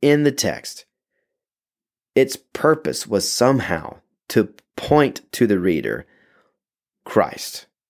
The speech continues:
the promised Messiah, specifically the promised Messiah for you. And when you begin to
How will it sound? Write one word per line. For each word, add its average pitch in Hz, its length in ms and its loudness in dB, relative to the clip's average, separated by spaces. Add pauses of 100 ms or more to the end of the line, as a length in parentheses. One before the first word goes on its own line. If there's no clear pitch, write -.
(960)
the 113 220 4
promised 101 720 0 (160)
Messiah, - 540 -8 (800)
specifically - 800 2
the 98 140 0
promised 101 580 -2
Messiah 87 420 -2
for 107 400 0
you. 110 400 0 (960)
And 107 160 4
when 101 140 4
you 92 160 2
begin 104 460 2
to 90 340 -2